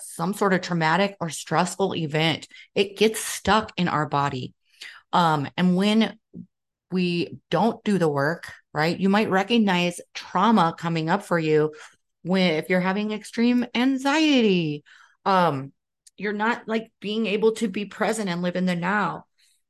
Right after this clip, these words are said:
Your breath will become tighter and not as expansive.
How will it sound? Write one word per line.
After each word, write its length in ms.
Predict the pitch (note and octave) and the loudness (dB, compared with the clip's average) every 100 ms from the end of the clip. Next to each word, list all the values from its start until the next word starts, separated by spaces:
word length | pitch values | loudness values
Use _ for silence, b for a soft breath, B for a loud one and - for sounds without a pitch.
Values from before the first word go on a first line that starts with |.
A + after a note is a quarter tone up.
| - | -6
Your 540 | F#3+ F#3+ F#3 F3+ F3+ | 0 2 2 0 -2
breath 320 | - F#3+ A#3+ - - _ - | -2 0 0 -4 -20 _ -8
will 100 | F#3 | -4
become 460 | F#3 F#3 F3+ E3 | -4 -4 -4 -4
tighter 600 | - F#3+ F#3+ D#3+ A#2+ - _ _ - | -6 -4 0 0 -2 -6 _ _ -10
and 240 | D3 D3 | -6 -4
not 180 | D3+ D#3 | -2 0
as 160 | D3 D3 | 0 -4
expansive. 840 | - - - D#3+ D#3+ - A2 - | -10 -12 -6 -4 -4 -4 -6 -8